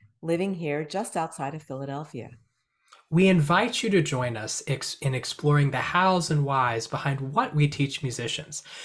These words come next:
Speaker 2: so that we can help promote the integration of wellness and musicianship.
Speaker 1: We welcome your questions and hope to inspire your curiosity.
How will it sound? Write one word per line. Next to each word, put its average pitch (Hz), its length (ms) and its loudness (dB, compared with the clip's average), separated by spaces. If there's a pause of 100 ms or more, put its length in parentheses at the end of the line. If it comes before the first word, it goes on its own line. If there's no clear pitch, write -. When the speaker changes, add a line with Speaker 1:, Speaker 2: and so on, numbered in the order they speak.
Speaker 2:
so - 160 4
that 165 140 6
we 214 200 4
can 220 200 0
help 151 240 2
promote 139 420 0
the - 120 -6
integration 143 720 0
of 113 260 -10
wellness 147 580 4
and 127 140 -2
musicianship. - 800 -6 (1300)
Speaker 1:
We 180 160 0
welcome 185 380 2
your 214 100 -2
questions 165 760 -6
and 151 120 -10
hope 277 300 -4
to 247 120 -6
inspire 190 640 -4
your 170 220 -4
curiosity. 143 840 -8